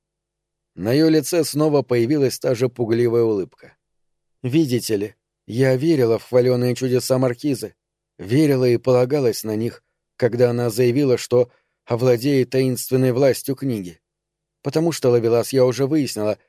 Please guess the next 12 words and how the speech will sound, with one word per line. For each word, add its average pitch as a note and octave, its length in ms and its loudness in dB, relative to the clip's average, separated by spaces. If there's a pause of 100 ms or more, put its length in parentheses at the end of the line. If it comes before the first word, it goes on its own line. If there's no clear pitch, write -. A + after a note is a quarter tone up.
(160)
что - 220 -2
не C3+ 120 2
в - 60 -6
состоянии B2+ 720 -4
овладеть A2+ 680 -4
этим A2+ 340 -8
сама». G2+ 440 -12 (720)
Я G#2 220 0
удивлённо C3 580 2
посмотрел C#3 580 -2
на F#2+ 80 -6
неё. E2+ 340 -10